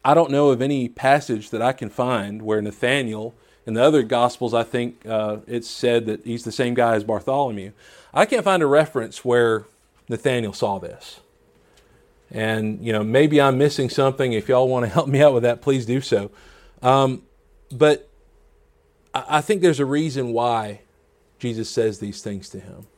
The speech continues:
Nathanael is not rebuked by the Lord. He's not said, "Well, hey, I'm, I'm the son of, of man. I'm the son of God. I mean, who are you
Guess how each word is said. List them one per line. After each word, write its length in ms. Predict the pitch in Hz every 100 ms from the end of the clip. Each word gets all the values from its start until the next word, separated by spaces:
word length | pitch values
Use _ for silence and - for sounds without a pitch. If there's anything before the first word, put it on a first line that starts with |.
| _ _ _ _ _ _ _ _ _ _ _ _ -
Nathanael 480 | 160 247 285 247
is 100 | 160
not 220 | 151 185 165
rebuked 680 | 151 123 160 190 135 - - _ -
by 280 | 127 139
the 120 | 139 131
Lord. 460 | 127 117 101 101 - _ _ _ _ _ _ _ _ _ _ _ _ _ _
He's 220 | - 170 170
not 260 | 196 196
said, 380 | - 185 185 147
"Well, 320 | 151 151 143 - _ - - - - -
hey, 320 | 190 127 107
I'm, 340 | 123 208 262 - -
I'm 200 | 202 262
the 100 | 135
son 260 | - 185
of, 260 | 143 107 - -
of 240 | 110 104
man. 300 | 180 262 104
I'm 120 | 120 -
the 80 | 196
son 240 | - 139
of 140 | 107
God. 320 | 101 180 110 107
I 40 |
mean, 160 | 113 113
who 160 | 233
are 60 | 170
you 420 | 120 208 160 107